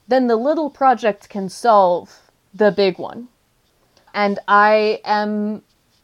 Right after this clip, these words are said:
concerned that we will start to see that the movies just kind of go with what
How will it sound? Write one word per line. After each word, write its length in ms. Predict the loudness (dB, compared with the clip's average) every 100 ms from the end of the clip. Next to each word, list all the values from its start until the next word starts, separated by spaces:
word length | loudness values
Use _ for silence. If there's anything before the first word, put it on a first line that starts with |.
| _ _ _ _
concerned 800 | -6 -6 -4 -2 0 -2 -8 -18 _
that 260 | 0 0 -2
we 260 | -6 -6 -2
will 260 | 0 0
start 340 | 0 0 0 -2
to 100 | -14
see 340 | -10 -6 -4
that 240 | -2 -2
the 80 | -4
movies 720 | -4 -4 -4 -4 -4 -6 -8 _ _ _ _ _ _ _ _
just 220 | -10 -8
kind 240 | -4 -2 -2
of 200 | -2 2
go 220 | 6 6
with 240 | 4 -2
what 340 | -2 -2 -2